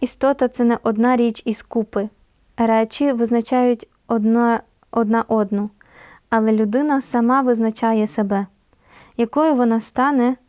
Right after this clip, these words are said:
у межах своїх здібностей і оточення, вона вирішує самостійно. У концентраційних таборах, наприклад,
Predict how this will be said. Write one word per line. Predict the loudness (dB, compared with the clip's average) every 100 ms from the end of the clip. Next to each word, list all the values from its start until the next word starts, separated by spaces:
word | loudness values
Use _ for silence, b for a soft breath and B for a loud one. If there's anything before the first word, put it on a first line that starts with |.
| -4
у | 0
межах | 2 2 0 -4
своїх | -2 -2 0 -4
здібностей | -4 -2 0 -2 -2 -2
і | -2
оточення, | -2 0 -2 -2 -2 -2 -4 B B B B
вона | 0 2 2
вирішує | 2 2 0 -2 -2
самостійно. | 0 0 0 -4 -2 -2 -2 -6 -12 _ _ -4
У | -2
концентраційних | 0 0 -2 -2 -2 -4 -2 -2 -2
таборах, | -2 -2 0 2 0 0
наприклад, | -4 -2 -2 0 -2 -4